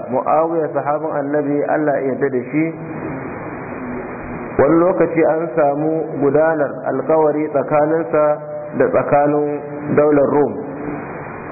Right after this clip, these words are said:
To, a wannan lokaci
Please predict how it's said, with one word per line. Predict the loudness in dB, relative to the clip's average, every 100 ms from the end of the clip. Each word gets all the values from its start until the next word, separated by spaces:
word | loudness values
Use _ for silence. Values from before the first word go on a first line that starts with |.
| -12 -12 -14 -14 -14 -12 -12 -12 -12 -12 -12 -12 -2
To, | 4
a | 6
wannan | 6 4 4
lokaci | 2 0 -2 -2 0